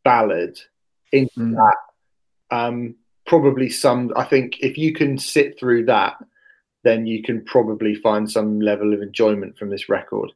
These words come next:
Speaker 1: If you can sit through those two songs back to back and not just be, just really r-, roll your eyes into the back of your head, then I think you can probably get through this record. Um,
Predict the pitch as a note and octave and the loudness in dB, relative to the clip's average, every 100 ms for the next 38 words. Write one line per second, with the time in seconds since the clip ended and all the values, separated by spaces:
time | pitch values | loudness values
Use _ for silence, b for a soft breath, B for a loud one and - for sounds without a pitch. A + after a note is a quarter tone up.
0 | - A#2 D#3+ D#3 C#3+ C#3 C#3+ - B2 A#2+ | -8 2 2 2 -2 0 0 2 0 4
1 | B2 A#2+ - A#2 A2+ A#2 A2 G#2+ G#2+ - | 2 2 -2 -4 2 2 0 -2 -4 -4
2 | G#2+ A#2 G2+ - - b b b b _ | -4 0 0 -4 -16 b b b b _
3 | A#2 B2 B2 A2 - A#2 - A#2 A2 G#2+ | -6 -2 -2 -2 -4 -6 -2 0 2 0
4 | G#2+ - _ _ _ _ _ _ _ _ | -4 -8 _ _ _ _ _ _ _ _
5 | _ _ _ _ _ _ _ - C3+ B2+ | _ _ _ _ _ _ _ -2 -2 2
6 | C3 A#2+ A2+ A2+ A#2+ A#2+ B2+ B2+ B2+ A#2+ | 2 4 0 -4 -6 -2 4 6 6 4
7 | A#2+ A#2 G#2+ G#2 G#2+ G#2+ G#2+ G#2 - A2 | 4 4 4 2 -4 -4 -2 -2 -2 -2
8 | G#2+ G#2+ F#2+ - G2+ G2+ - G#2 G#2+ G2+ | 0 0 -2 -4 -6 -4 -4 -4 -6 -14
9 | - G#2+ - A#2 A2 G#2+ A2 G2 G2+ - | -10 -6 0 0 0 -2 0 0 -2 -12
10 | b b b _ _ _ _ _ - A2+ | b b b _ _ _ _ _ 0 0
11 | - - _ _ C#3 C3 B2 B2 B2 B2+ | 0 -14 _ _ 4 4 4 2 0 -2
12 | A#2+ C#3 C3+ C3 - _ _ _ A#2+ B2 | 2 4 4 4 -4 _ _ _ -4 0
13 | B2 B2 B2 B2 | 0 -2 -4 -8